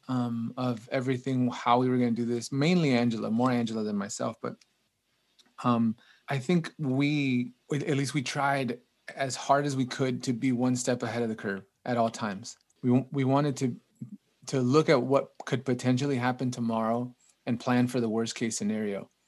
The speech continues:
Hope for the best, but plan for the worst case scenario. Um, and I think that, that really, as hard as this year was, it really helped us a lot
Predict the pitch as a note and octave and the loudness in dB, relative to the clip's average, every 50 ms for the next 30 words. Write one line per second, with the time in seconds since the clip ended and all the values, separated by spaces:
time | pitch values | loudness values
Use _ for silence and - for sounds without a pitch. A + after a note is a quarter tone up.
0 | _ _ _ - - C#3+ C#3+ - - E3 E3 D#3 D3 C#3 B2+ B2 B2 - - - | _ _ _ -4 0 0 0 2 2 2 2 4 4 4 4 4 2 -4 -10 -10
1 | - B2+ A#2+ - B2+ B2 A#2+ A#2+ C3 B2 A2+ A2 A2 A2+ A2+ - - A#2 G#2+ - | -8 -10 -6 -2 0 0 0 0 0 -2 0 0 -2 -4 -6 -6 -6 -6 -6 -6
2 | - G#2+ G#2+ G#2+ G#2 G2+ F#2+ F#2 B2 - - - - - - - - _ _ _ | -4 -4 -4 -4 -4 -6 -6 -8 -10 -14 -20 -20 -20 -20 -20 -20 -20 _ _ _
3 | - B2+ B2 A#2 A2+ A2 G#2+ G#2+ - - B2+ A#2+ A#2+ A#2 - - F#3+ E3+ C#3 C3 | -6 -4 0 0 2 2 2 0 -2 -2 -2 -2 -2 -2 0 0 0 0 0 0
4 | B2+ B2+ C3+ C#3 C3 - - _ _ C3+ C3 B2+ C3 B2+ B2 B2+ C3+ C#3 C#3 C#3 | 0 2 2 2 2 0 -4 _ _ -4 -4 -2 -2 0 2 2 4 4 6 6
5 | C#3 C3+ C3+ C3 B2 B2 B2 B2 - - C3+ B2+ - - - C3 C3 C#3 C#3+ C#3 | 4 4 4 4 4 4 2 0 -6 -6 -6 -6 -4 2 6 6 6 6 6 2
6 | C3+ C3 B2+ - C3 B2+ A#2+ A2 G#2+ G#2+ A2+ B2+ C3+ C3 B2 - C3 B2 A2 B2 | -2 -6 -6 -2 0 0 0 0 0 -2 0 0 -2 -4 -4 -4 -4 -4 -2 -2
7 | C3 C#3+ D3 C3+ A#2+ B2 B2 A#2+ - A#2 A#2 A#2+ - - G#2+ G2+ G#2 G#2 B2 C#3 | 0 0 0 -2 -2 -2 -4 -4 -4 -6 -6 -6 -6 -8 -6 -4 -2 -2 -2 -4
8 | - | -6